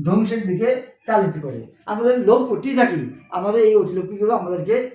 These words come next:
ধ্বংসের দিকে নিয়ে যাবে। হ্যাঁ, যে আমার অতি লোভ, তাহলে আমাদেরকে নিয়ে যাবে।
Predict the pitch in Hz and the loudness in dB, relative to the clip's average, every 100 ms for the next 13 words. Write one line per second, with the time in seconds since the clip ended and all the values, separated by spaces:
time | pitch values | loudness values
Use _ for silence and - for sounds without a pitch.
0 | _ 151 208 - 170 156 185 - - - | _ -4 -2 -2 -6 0 2 2 -2 -4
1 | 202 214 165 151 113 - 170 240 262 - | 2 4 4 0 -4 -14 -10 -8 -8 -14
2 | _ 180 165 180 190 170 196 214 208 - | _ -6 -2 -2 -2 -2 0 -2 -2 -10
3 | - 190 190 214 220 220 247 226 190 190 | -10 -4 -2 -2 0 0 0 0 0 0
4 | - | -4